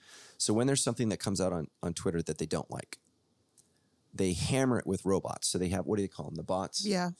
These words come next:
Speaker 1: They call them
Speaker 2: bots.
Speaker 1: bots. And so what the bots say is, "This is fake, this is fake, this is fake,
Speaker 2: Mm-hmm.
Speaker 1: this is fake." So then it kicks an algorithm trigger in Twitter, on X, and it says, "This is disputed."
Speaker 2: Mm-hmm.
Speaker 1: Then they take that picture and then they redistribute that image,
Speaker 2: Sure.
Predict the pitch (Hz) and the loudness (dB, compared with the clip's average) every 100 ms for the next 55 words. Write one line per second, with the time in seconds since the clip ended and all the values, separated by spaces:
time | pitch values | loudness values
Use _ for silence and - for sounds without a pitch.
0 | - - 196 127 110 92 87 - - 98 | -12 -4 0 2 4 2 0 -2 -2 0
1 | 107 107 82 80 110 123 - - 98 92 | 2 2 0 2 2 2 0 2 2 0
2 | - 95 87 85 - - _ _ _ _ | 0 2 2 2 0 -4 _ _ _ _
3 | 104 - - 110 - - - 101 196 170 | 0 2 2 2 2 0 0 0 2 2
4 | 143 170 165 92 82 80 73 - - - | 4 4 4 0 0 -2 -4 -12 -10 -2
5 | 110 113 131 - - 120 - 98 101 120 | 2 4 2 0 -2 0 0 0 2 2
6 | 113 104 85 92 98 92 143 - _ _ | 4 2 2 0 0 2 0 -4 _ _
7 | _ _ _ _ 110 120 - 107 107 139 | _ _ _ _ 2 2 4 4 2 0
8 | _ 101 113 - 95 - - - 98 - | _ 0 0 0 -2 0 -4 0 0 0
9 | - 95 87 95 98 95 82 - - 87 | 2 2 0 0 0 0 -2 -4 -4 -2
10 | 80 67 185 160 170 175 196 - - 113 | -2 -2 0 0 2 2 0 -2 2 2
11 | 101 98 - - 147 - 147 - 131 - | 2 0 -2 2 0 2 -2 0 -2 0
12 | - 131 - _ _ _ _ - - 107 | -2 -2 -6 _ _ _ _ -14 -2 0
13 | 104 120 104 101 104 98 - 104 90 87 | 4 4 4 2 0 0 0 -2 0 -2
14 | - 104 82 196 170 156 | 0 2 2 2 0 -2